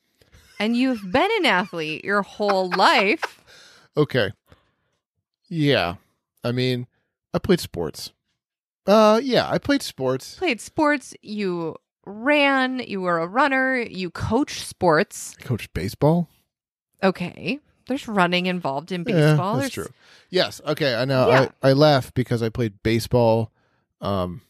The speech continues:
Speaker 2: mostly, which is not, like, the most high intensity car-, cardio sport. But by the time we got together, I had been kind of a runner. Yeah. Like, there was some ti-, years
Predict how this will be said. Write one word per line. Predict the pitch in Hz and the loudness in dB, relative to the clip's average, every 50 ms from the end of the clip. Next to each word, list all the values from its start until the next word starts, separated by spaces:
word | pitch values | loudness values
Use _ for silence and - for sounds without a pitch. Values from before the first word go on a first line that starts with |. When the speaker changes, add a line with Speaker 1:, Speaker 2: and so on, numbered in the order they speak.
| _ _ - | _ _ -12
Speaker 2:
mostly, | 95 104 101 95 95 - - 67 67 - | -6 -6 -6 -4 -6 -8 -8 -10 -10 -8
which | - 98 - - | -10 -8 -6 -6
is | 101 101 110 | -6 0 2
not, | 120 113 101 76 95 | 2 2 2 2 0
like, | 110 101 98 95 - _ | 0 -2 -2 -4 -8 _
the | _ 107 | _ -4
most | 107 110 104 98 - - | -2 -2 -2 -4 -4 -4
high | - 113 113 107 | -4 -2 -2 -2
intensity | 101 98 - - 110 98 - - - 104 | -2 -4 -2 -2 -2 -2 -4 -6 -8 -6
car-, | - - 117 104 98 92 - _ _ | 0 2 4 4 4 2 -2 _ _
cardio | - 117 113 104 95 87 82 | 2 2 2 4 2 0 -2
sport. | - - - 87 85 82 - _ _ - _ _ _ _ _ _ | -4 -4 -2 -2 -2 -4 -6 _ _ -20 _ _ _ _ _ _
But | 185 190 160 110 - - _ _ _ _ _ _ | 6 6 6 4 0 -6 _ _ _ _ _ _
by | 127 127 | -2 -2
the | 123 127 | -2 -2
time | - - 160 156 156 147 139 131 127 123 120 110 - _ | -4 -2 0 2 2 2 2 0 -2 -6 -10 -12 -14 _
we | 135 127 151 180 | -2 -2 2 2
got | 165 139 113 - | 2 2 2 0
together, | - 104 107 101 90 87 90 71 | -4 -4 -4 -2 -2 -2 -4 -4
I | 90 117 120 117 | -2 -2 0 0
had | 117 117 110 107 - | -2 -2 -4 -4 -4
been | - 120 120 | -4 -4 -4
kind | 123 - 285 330 | -4 -2 -2 0
of | 277 165 | 2 2
a | 143 | 4
runner. | 160 196 180 123 87 78 85 113 | 4 4 2 2 -2 -6 -8 -4
Yeah. | 139 160 147 123 | -2 -2 0 0
Like, | 107 101 107 104 - | -2 -4 -6 -6 -6
there | - 117 131 | -6 -4 -4
was | 151 156 - | -2 -4 -4
some | - 120 | -8 -10
ti-, | - 123 101 | -8 -6 -6
years | 113 113 120 143 165 | -4 0 0 0 0